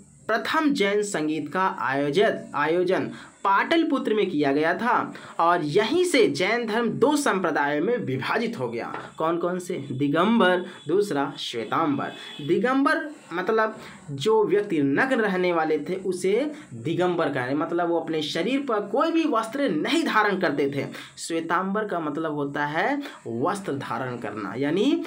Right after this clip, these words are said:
अपने शरीर पर वस्त्र धारण करते थे और जैन धर्म का प्रचार प्रसार करते थे।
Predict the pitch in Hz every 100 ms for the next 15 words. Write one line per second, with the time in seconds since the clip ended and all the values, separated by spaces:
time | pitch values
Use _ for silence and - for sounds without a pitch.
0 | - - 151 151 156 147 139 170 180 139
1 | 113 135 202 185 135 131 135 131 131 147
2 | 151 190 233 143 143 139 135 120 117 131
3 | 135 254 370 370 - - 147 160 131 117
4 | - - 277 - - - 247 233 151 120
5 | 95 -